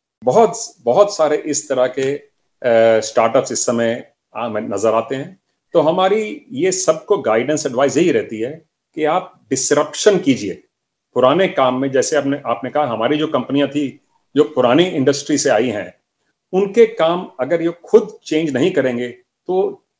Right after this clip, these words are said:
नई company आके disrupt कर देंगी। टेक्नो-, टेक्नोलॉजी इतनी speed से बदल रही है, इतनी speed से बढ़ रही है कि उसको adopt करना इस समय जरूरी है। और ये भी जरूरी है कि हम ना केवल नई, नए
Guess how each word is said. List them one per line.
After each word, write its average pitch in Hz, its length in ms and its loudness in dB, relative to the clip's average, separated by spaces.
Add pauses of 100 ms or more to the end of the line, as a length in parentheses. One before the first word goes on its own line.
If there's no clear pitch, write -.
नई 123 260 2
company 170 340 0
आके 156 220 2
disrupt 131 440 0
कर 101 120 0
देंगी। 90 240 -8 (920)
टेक्नो-, 165 480 0
टेक्नोलॉजी 131 600 -2
इतनी 180 320 -6
speed 202 440 -4
से - 140 0
बदल 127 240 0
रही 117 220 -2
है, 135 160 -4
इतनी 143 220 -8
speed 156 280 -2
से 156 120 -2
बढ़ 104 200 0
रही 131 200 2
है 98 140 -6 (560)
कि 147 460 2 (240)
उसको 180 320 0
adopt 143 460 -2
करना 131 280 -4
इस 117 200 -4
समय 127 200 -4
जरूरी 101 380 -4
है। 156 280 -6 (640)
और 156 280 2
ये 131 180 0
भी 220 140 2
जरूरी 160 360 0
है 160 160 0
कि 170 160 -6
हम 170 300 -4
ना 131 180 -2
केवल 175 500 -6 (380)
नई, 127 440 -2 (300)
नए 127 200 0